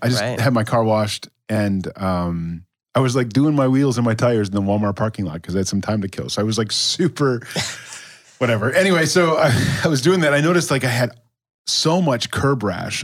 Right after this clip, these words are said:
Speaker 1: on my wheels, right? So from where I, like,
Speaker 2: Oh.
Speaker 1: got too close to the,
Speaker 2: Sure.
Speaker 1: but I never noticed that when I was far away. But that imperfection is imperfection, as
Speaker 2: Mm.
Speaker 1: though I'm missing a bumper or as though I'm missing a fender
Speaker 2: Mm.
Speaker 1: or, you know, whatever. And so imperfection is imperfection and we're all imperfect.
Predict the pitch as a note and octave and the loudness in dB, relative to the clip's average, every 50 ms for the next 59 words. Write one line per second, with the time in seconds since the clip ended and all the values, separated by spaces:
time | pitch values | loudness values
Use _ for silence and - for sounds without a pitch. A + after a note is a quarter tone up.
0 | - - A2+ A2+ A2 G#2 G2+ G2+ F#2+ A2 A#2+ A2 D#2+ C#2 C2 - - A2+ A2+ A#2+ | -6 -2 0 2 2 2 2 2 2 2 0 0 -2 -4 -8 -6 -2 0 0 0
1 | A#2 - - A#2 G#2+ - B2+ A#2+ A#2 A#2 A2+ A2+ A2 G#2+ B2 C3 C3+ D3 A2+ A2 | 2 0 0 -2 0 0 0 0 2 2 2 4 4 2 2 2 2 2 2 2
2 | - A2+ G#2 - - - C3+ B2+ - C#3 B2 A2+ - - A#2 A#2 A2 - - A#2+ | 2 0 0 0 0 0 0 0 0 0 -2 0 0 0 0 2 2 0 0 -2
3 | A2+ D3 - - - - C3 C3 B2+ B2 A#2 A2 A2 G#2 A2+ D3 F3 D3 - G#2+ | -4 -6 -8 -6 -2 0 0 2 2 2 2 2 2 2 2 2 0 0 0 -2
4 | F2+ C2+ F2 F#2 F#2 F2 - - G2+ F2+ E2+ E2+ F2+ A2+ C#3 C3+ A2+ G#2+ F2 B2 | -4 -2 -4 -4 -4 -4 -2 -2 -2 -2 0 0 0 0 2 2 0 0 0 0
5 | A#2+ C3 - - D3 C3+ C3+ C3+ B2 - C#3 C#3+ C#3+ - - F3 F3 E3+ - - | -2 -2 -2 -2 -2 0 0 -2 0 0 0 0 0 0 -2 -2 -2 -2 -2 -2
6 | C3 B2 D3+ D3 C#3 - D#3+ D3 E3+ F3 E3+ - - C3 B2+ A#2+ D3+ D#3+ F3 A#2 | 0 0 0 0 0 -2 -2 0 0 0 0 -2 -6 -8 -8 -8 -4 -2 -2 0
7 | A2 G#2+ C#3 E3 F#3 F3 E3 D3 C#3 C3 - D3+ C#3 B2+ A#2 - G#2+ G#2 F2 - | 2 2 2 4 4 2 2 2 0 0 0 0 0 0 0 0 0 0 -2 -4
8 | - - - - _ _ _ _ B2 B2 B2 B2+ D3+ D#3 D3+ D3 C#3 - - C3+ | -8 -12 -14 -20 _ _ _ _ 0 0 2 2 2 2 2 0 0 0 0 -2
9 | C3 A2+ A2 - G2+ F2 E2 - - - F3+ F3+ E3 B2+ A#2+ A#2 A#2 A#2+ A#2 A2+ | -2 -2 0 -2 -2 -2 -4 -6 -8 -6 -4 -2 0 2 2 2 2 2 0 0
10 | A2 - - - - - _ - B2+ B2+ C3 B2 B2+ E3 - - C#3 D#2 F#2 G2 | -2 -6 -10 -18 -20 -6 _ 0 2 2 2 2 2 2 2 0 -2 -4 -4 0
11 | - - A2+ - E3+ F#3+ F#3 F#3+ - - D3 C3+ - C#3 B2+ B2 C#3+ C3 C3+ B2 | 0 0 0 2 2 2 2 2 2 0 0 0 0 0 2 2 2 0 0 0
12 | - C#3+ C#3 B2 - C#3+ B2+ C3 C#3 D3 D3+ C#3+ A#2+ B2+ D3 D#3 D#3+ D#3 C3+ B2 | 0 0 0 0 -2 -4 -2 0 2 2 2 2 2 4 4 4 4 2 0 0
13 | A#2 B2 B2+ A2 - - - - - - | 2 0 0 0 -2 -4 -6 -6 -10 -18